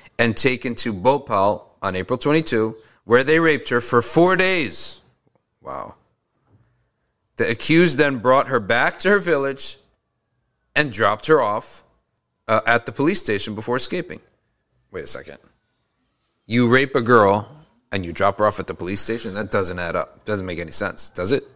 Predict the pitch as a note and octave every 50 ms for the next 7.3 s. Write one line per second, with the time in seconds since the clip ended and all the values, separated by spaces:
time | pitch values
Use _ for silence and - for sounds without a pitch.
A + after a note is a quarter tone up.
0 | _ _ _ _ - - - - - - - A2 C3+ - C#3+ - - - F3+ F#3+
1 | G#3 G3 - - - D3+ D3 D#3 D#3+ D3+ - - C#3+ B2+ A#2 - - A#2 A2+ A2
2 | - - A#2 A2 - - D3+ D3 D3 C3 A2 G2+ G#2+ A#2 - - - - - _
3 | _ _ _ _ _ _ _ _ _ _ _ F#2+ A#2 B2+ B2 A2+ - C3 C3+ D3
4 | D#3+ E3 E3 D3+ D#3 D3 C3 C#3 B2+ B2+ G#2 A2 G#2+ G2+ G#2 - - - C#3 D#3
5 | D#3+ - G#3 A3+ F#3+ - - - _ _ _ _ _ _ _ _ _ _ _ _
6 | _ _ _ _ _ _ _ _ _ - F#2+ - G#2+ F#2+ - G#2+ G2 E2+ - -
7 | - F2+ E2 D2 - -